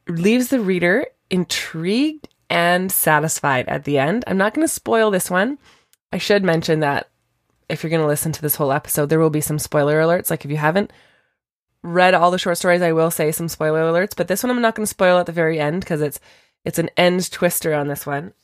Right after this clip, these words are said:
Super worth reading, very funny. This short story is really, really great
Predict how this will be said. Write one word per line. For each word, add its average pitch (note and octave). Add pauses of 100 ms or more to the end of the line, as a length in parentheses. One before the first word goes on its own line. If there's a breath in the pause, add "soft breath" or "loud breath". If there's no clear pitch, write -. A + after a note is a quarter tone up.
(120)
Super A#3
worth F#3+
reading, E3
very F#3+
funny. F3 (460 soft breath)
This G#3
short -
story F3+
is E3
really, F3+
really F#3
great D3+